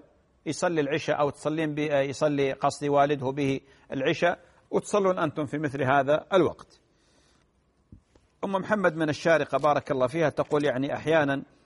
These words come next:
لما أسبح بعد الصلاة ثلاث وثلاثين وكذا، تقول أحيانًا أنسى كم قلت، ممكن أعيد؟ أم محمد لا، ما يمكن تعيدين، ممكن، لكن الأفضل ما تعيدين، وإنما تصلحين ال-، ال-، ال-، الحال والوضع.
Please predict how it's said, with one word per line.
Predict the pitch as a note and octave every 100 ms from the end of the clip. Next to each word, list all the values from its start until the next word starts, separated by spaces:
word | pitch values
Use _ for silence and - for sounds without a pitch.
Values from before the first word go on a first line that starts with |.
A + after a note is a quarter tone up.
| _
لما | C#3+ C#3+ C#3+ C3+
أسبح | B2+ D3+ C#3+ C#3 G#2+ - _ - _
بعد | - C#3 C3+
الصلاة | C3+ - C#3+ C3
ثلاث | C3+ C3+ A#2
وثلاثين | C3 B2+ C#3 C#3
وكذا، | A#2+ - C3+ B2+ C3 - _ _ -
تقول | G3 G#3
أحيانًا | G#3+ A3 F3+ D#3
أنسى | D3 - A#2 - _ _ _ _
كم | - F3+ D#3
قلت، | C#3+ A2 - -
ممكن | D#3 G#3 G#3+
أعيد؟ | F#3+ D#3 F3+ G3+ - F3+
أم |
محمد | F#3 F3 G#3+ A3 G#3+
لا، | G#3+
ما | F#3 A3+
يمكن | G#3 D3 C3+
تعيدين، | B2+ B2 A#2 G2+ - _ _ _ -
ممكن، | B3+ B3 - D#3+ G#3 - _ _
لكن | F#3+ F#3 G#3
الأفضل | - G#3+ A3
ما | G#3+ F#3
تعيدين، | C#3+ A#2+ A2+ G2 - _ _ _
وإنما | C#3+ G3 G3 G3 G#3 A#3 A3 _ _ -
تصلحين | - - F#3 - A3 D#3+ - -
ال-، | C3+ C#3
ال-، | D3 C#3 C3+
ال-، | - C3 B2+
الحال | C3+ - F#3 G3 E3
والوضع. | D#3 E3 A#2+